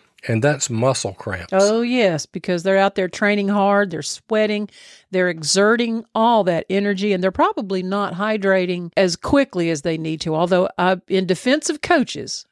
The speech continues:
Speaker 2: I know that they're well more aware of that kind of thing now than they were, say, twenty, thirty years ago.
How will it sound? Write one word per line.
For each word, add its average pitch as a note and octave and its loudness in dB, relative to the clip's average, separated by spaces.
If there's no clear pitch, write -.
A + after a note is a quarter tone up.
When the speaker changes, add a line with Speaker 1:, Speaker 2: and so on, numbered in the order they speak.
Speaker 2:
I F3 0
know F3 2
that D#3+ -8
they're D#3 -4
well E3+ 2
more G#3+ 2
aware G3 4
of D#3 -2
that D3+ -4
kind E3 0
of C#3+ -4
thing D#3 -8
now E3 0
than E3 -6
they E3 -4
were, E3 -6
say, D3+ -8
twenty, D#3+ -8
thirty D3+ -8
years D#3+ -2
ago. - -10